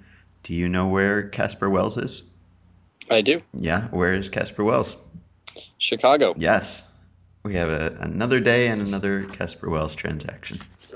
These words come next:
Speaker 2: So, um, uh, also we've learned that, um, the A's paid a hundred thousand dollars to the Blue Jays for Casper Wells when they got him. So I guess the Blue Jays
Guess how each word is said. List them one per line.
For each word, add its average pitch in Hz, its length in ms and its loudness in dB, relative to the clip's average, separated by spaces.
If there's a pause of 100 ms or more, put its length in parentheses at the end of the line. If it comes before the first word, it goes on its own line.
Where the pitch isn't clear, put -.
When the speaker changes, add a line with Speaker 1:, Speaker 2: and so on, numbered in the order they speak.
(220)
Speaker 2:
So, 190 360 4
um, 156 440 2 (680)
uh, 139 600 4 (200)
also 185 300 0
we've 131 340 -6
learned 120 440 -6
that, 107 220 -2 (100)
um, 101 360 -6
the - 160 -10
A's 113 540 -4 (140)
paid 107 380 0
a 101 100 -6
hundred 110 260 -6
thousand 104 300 0
dollars 107 460 -2
to 113 40 -12
the 104 80 -10
Blue 110 220 0
Jays 151 420 2 (360)
for 127 420 6
Casper 127 400 0
Wells 131 240 0
when 120 140 -6
they 113 100 0
got 110 200 2
him. 139 260 -4
So - 440 -2 (100)
I 101 100 -6
guess 101 260 -4
the 101 100 -8
Blue 104 240 -6
Jays 101 460 -2